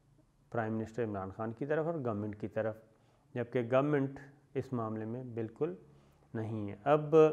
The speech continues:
जो इशू है मैं आपको बता चुका हूँ। गवर्नमेंट की तरफ क्यों जोड़ रहे हैं, वो इसलिए कि जनाब गवर्नमेंट आसान हदफ होती है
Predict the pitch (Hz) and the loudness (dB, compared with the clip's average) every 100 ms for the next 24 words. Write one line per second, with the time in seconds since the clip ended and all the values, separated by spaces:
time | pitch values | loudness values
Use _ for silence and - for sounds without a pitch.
0 | 156 - - _ _ _ _ _ _ _ | 2 -14 -20 _ _ _ _ _ _ _
1 | _ - - - - - 131 139 139 170 | _ -20 -20 -20 -20 -2 2 4 6 6
2 | 156 147 135 139 123 117 107 107 135 139 | 6 4 2 0 -2 0 0 -2 -6 -4
3 | 139 139 - - - - - - - - | -6 -10 -20 -20 -20 -20 -20 -20 -20 -20
4 | - - - _ - - 123 147 175 170 | -20 -20 -20 _ -18 -4 4 4 4 4
5 | 170 170 - 185 170 170 156 170 165 127 | 4 2 2 2 8 8 8 4 4 2
6 | 113 151 160 151 147 127 127 139 139 131 | 0 0 2 2 2 4 4 4 4 2
7 | 104 - - - _ _ _ - 117 113 | 0 -6 -18 -20 _ _ _ -14 -10 -6
8 | 110 120 139 147 143 135 151 139 151 139 | -2 -2 -2 -2 0 0 0 0 -2 -2
9 | 123 131 131 131 | -6 -4 -4 -6